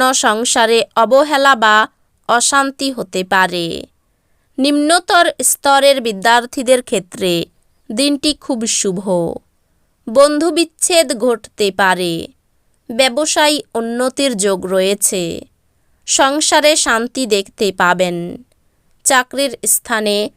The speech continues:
জটিলতা বাড়তে পারে। আগুন থেকে সাবধান থাকুন। শ্বশুরকুলকে সাহায্য করতে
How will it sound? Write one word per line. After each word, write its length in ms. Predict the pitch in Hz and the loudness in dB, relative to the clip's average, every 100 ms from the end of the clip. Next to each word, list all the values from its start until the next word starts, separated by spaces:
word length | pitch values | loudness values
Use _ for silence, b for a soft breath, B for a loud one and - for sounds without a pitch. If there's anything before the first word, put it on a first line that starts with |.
| _ _ - | _ _ -8
জটিলতা 720 | 214 277 285 330 330 330 302 | 0 2 2 2 2 4 2
বাড়তে 440 | 240 226 226 - 202 196 | 4 2 2 -4 -6 0
পারে। 340 | 185 180 175 170 - _ _ _ _ _ _ - | 0 0 -4 -8 -12 _ _ _ _ _ _ 0
আগুন 380 | 262 254 339 349 | 2 2 0 -2
থেকে 320 | 359 359 330 320 | -2 -2 2 2
সাবধান 560 | 339 302 226 220 269 220 208 | 2 2 0 0 -2 -2 -4
থাকুন। 440 | 214 185 185 190 180 175 254 254 _ _ _ _ - | -4 -4 -2 -4 -4 -8 -10 -16 _ _ _ _ -4
শ্বশুরকুলকে 880 | - 302 - 349 339 339 320 302 311 311 | 2 2 2 -2 -2 -2 -2 2 2 2
সাহায্য 500 | 269 240 240 214 269 277 | 0 0 -2 0 0 2
করতে 480 | 269 262 - 240 | 4 4 4 2